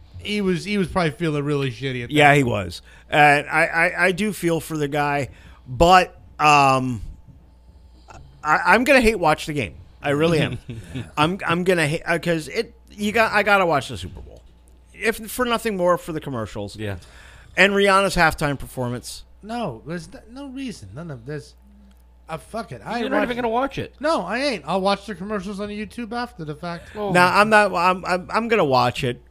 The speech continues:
Speaker 2: until I get tired of it, and then I'll go find something else to do.
Speaker 3: Till the refs do more stupid shit.
Speaker 2: Yeah, well.
Speaker 3: But the play that I was talking about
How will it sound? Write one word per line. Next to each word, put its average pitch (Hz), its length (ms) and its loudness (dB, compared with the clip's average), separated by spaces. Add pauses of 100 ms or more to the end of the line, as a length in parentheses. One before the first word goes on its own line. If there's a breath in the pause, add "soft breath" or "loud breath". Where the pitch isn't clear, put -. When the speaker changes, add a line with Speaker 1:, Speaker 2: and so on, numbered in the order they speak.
Speaker 2:
until 160 360 0
I 143 80 2
get 143 140 -4
tired 123 300 0
of 120 80 -4
it, 120 120 -4
and 139 80 -4
then 131 120 -2
I'll 123 140 -2
go 120 80 -4
find 113 260 -6
something 107 300 -8
else 104 220 -8
to 104 60 -14
do. 95 160 -6 (180)
Speaker 3:
Till 135 120 -6
the 117 80 -8
refs 113 300 -6
do 107 120 -10
more 104 180 -8
stupid - 420 -12
shit. 90 260 -12 (140)
Speaker 2:
Yeah, 143 220 4
well. 95 320 -2 (100)
Speaker 3:
But 160 160 -2
the 175 80 -6
play 214 260 -2
that 180 120 -2
I 165 100 2
was 160 160 -6
talking 104 320 -4
about 80 280 -10